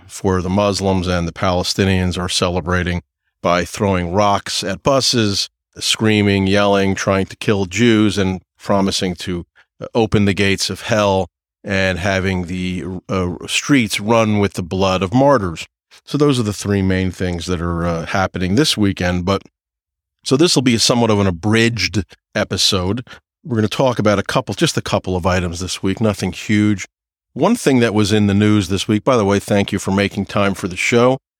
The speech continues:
I appreciate it. And one of the things we're gonna talk about that was in the news was the Tom Brady, uh, final career touchdown pass football.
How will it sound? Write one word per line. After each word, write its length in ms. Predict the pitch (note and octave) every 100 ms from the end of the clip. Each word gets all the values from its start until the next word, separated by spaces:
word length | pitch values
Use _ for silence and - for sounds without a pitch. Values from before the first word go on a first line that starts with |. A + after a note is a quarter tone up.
| -
I 60 | F#2
appreciate 580 | - A2+ G#2+ A2+ A2 C3
it. 140 | -
And 380 | A#2 A2+ A2+ A2+
one 180 | C3 G3+
of 60 |
the 60 | G#3
things 220 | B2+ A2+
we're 80 | A2+
gonna 120 | G#2+
talk 280 | - G#2+ G2
about 200 | G2+ G2
that 140 | F#2
was 140 | F#2 G2+
in 140 | A2+
the 60 | G#2+
news 460 | F#2+ F#2 F#2 F#2 - _ _ _ _ -
was 380 | F#2+ G2 F#2
the 100 | -
Tom 540 | - - D3 C#3+ C#3+ C3
Brady, 640 | F#2+ G2 G#2+ G#2+ G#2 G2+ - _ _ _ -
uh, 120 | E2
final 580 | - - - B2+ B2 G#2+
career 400 | - A2 G#2 G2
touchdown 640 | - A#2+ A2+ - G2 F#2+ F2+
pass 460 | - G2 F#2 F2+
football. 680 | - - - - D#2+ D2 C#2